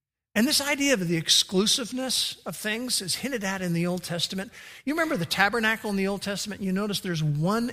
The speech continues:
entrance to the tabernacle. And then you have the temple with the Holy of Holies, and there's one entrance into the Holy of Holies.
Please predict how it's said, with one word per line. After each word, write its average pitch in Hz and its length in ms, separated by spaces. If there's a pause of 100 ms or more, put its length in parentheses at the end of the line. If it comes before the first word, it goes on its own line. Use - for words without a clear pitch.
entrance 202 720 (680)
to 165 80
the 147 100
tabernacle. 151 600 (720)
And 196 100
then 247 100
you 269 120
have 214 480 (160)
the 175 80
temple 180 540 (260)
with 175 120
the 160 100
Holy 190 260
of 180 80
Holies, 160 380
and 175 260
there's 160 320 (1120)
one 180 400
entrance 175 640
into 165 160
the 151 80
Holy 151 320
of 127 60
Holies. 151 560